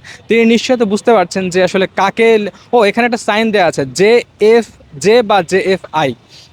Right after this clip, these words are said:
হ্যাঁ, আপনারা, আপনারা ছবিটা জুম করে দেখে নিয়েন, এখানে লেখা আছে জে এফ আই, হয়তো বা, আহ, জেরিন,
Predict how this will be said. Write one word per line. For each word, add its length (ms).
হ্যাঁ, 160
আপনারা, 360
আপনারা 400
ছবিটা 280
জুম 240
করে 180
দেখে 220
নিয়েন, 240
এখানে 220
লেখা 260
আছে 240
জে 160
এফ 240
আই, 160
হয়তো 260
বা, 220
আহ, 380
জেরিন, 520